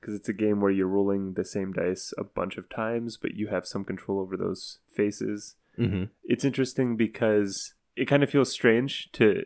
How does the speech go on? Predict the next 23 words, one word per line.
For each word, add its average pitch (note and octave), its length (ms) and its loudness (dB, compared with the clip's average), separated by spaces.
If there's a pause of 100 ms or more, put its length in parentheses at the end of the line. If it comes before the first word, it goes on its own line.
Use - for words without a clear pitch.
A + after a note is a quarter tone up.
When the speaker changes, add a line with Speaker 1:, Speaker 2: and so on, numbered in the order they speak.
(140)
Speaker 1:
pay G#2 180 0
resources A#2 800 0
to G2 400 2
change G2 400 -4
just - 300 -8
something G2 300 -4
that's F#2+ 220 -4
gonna F#2+ 280 -2
only G#2 180 0
be F#2+ 120 -4
relevant F#2+ 460 -2
one-sixth - 640 -8
of F#2+ 120 -6
the F#2+ 80 -2
time. A2 340 -4 (260)
But G#2+ 480 6
you A2+ 160 0
roll A2+ 200 6
the G#2+ 120 2
die G2 280 2
so - 260 4
many F#2 200 -2
times G2 500 -4